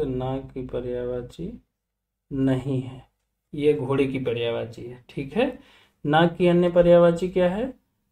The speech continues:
सर्प, अहि, विषधर, भुजंग, ब्याल, फड़ी, उरग होता है, उरग, ये उरग लिखा है, उरग होता है, उरग और पन्नग।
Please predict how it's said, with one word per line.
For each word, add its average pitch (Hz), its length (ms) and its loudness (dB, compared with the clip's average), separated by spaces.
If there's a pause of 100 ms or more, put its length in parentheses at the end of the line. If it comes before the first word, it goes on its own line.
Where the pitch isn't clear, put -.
सर्प, 233 500 2 (280)
अहि, 185 340 0 (100)
विषधर, 139 680 -4
भुजंग, 147 520 0 (600)
ब्याल, 139 560 2 (340)
फड़ी, 170 560 -4 (520)
उरग 170 320 8
होता 131 380 2
है, 127 140 -4
उरग, 123 420 -2 (480)
ये 131 160 -6
उरग 127 340 -4
लिखा 131 340 -8
है, 196 200 -8 (560)
उरग 147 280 4
होता 151 340 2
है, 185 200 -4 (120)
उरग 190 460 4 (140)
और 139 160 -2 (160)
पन्नग। 120 440 -6